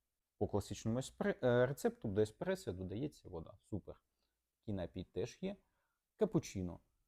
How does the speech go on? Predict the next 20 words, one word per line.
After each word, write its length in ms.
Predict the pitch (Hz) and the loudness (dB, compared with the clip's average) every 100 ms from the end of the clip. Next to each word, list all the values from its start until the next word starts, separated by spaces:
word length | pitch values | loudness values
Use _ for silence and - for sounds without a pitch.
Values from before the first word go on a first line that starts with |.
| _ | _
А, 360 | 107 101 95 95 | -4 -2 0 -2
це, 340 | - - 120 90 - | -4 0 0 0 -2
а, 340 | 104 92 87 - _ _ _ _ _ _ _ _ 107 | -2 0 -2 -8 _ _ _ _ _ _ _ _ -4
еспресо 1080 | 107 - - _ 98 104 92 - 95 85 - _ | -4 -6 -20 _ 0 0 0 -2 -4 -4 -6 _
з 140 | 90 104 | -10 -6
молоком 880 | 92 92 82 76 - 82 110 180 - _ _ _ _ _ _ _ _ _ _ _ _ _ _ _ _ _ | -4 -2 -2 -6 -6 -4 -4 -6 -10 _ _ _ _ _ _ _ _ _ _ _ _ _ _ _ _ _
спіненим. 680 | - 107 104 104 104 104 107 - _ _ _ | -4 -2 0 0 -2 -2 -4 -8 _ _ _
Потім 380 | 113 104 101 95 | -2 -2 -4 -4
лате 340 | 98 98 107 | -2 -2 0
макіато, 640 | 98 98 - 107 90 - | 0 -2 0 0 0 -2
це 200 | - 104 | -8 -6
тришарове. 920 | - - 117 98 113 95 98 87 104 143 _ _ _ _ - | -6 0 0 0 -2 -2 0 0 -2 -6 _ _ _ _ -2
Це 100 | 98 | 0
коли 240 | 107 101 | 2 2
є 180 | 98 95 - | 2 0 0
і 120 | 107 | 0
молоко, 540 | 95 95 95 92 95 - | 2 2 2 6 6 6
і 140 | 98 95 | 0 -2
піна, 560 | - 87 87 104 156 - _ _ - | -2 -2 0 -2 -4 -8 _ _ -4
і 320 | 98 98 | -2 0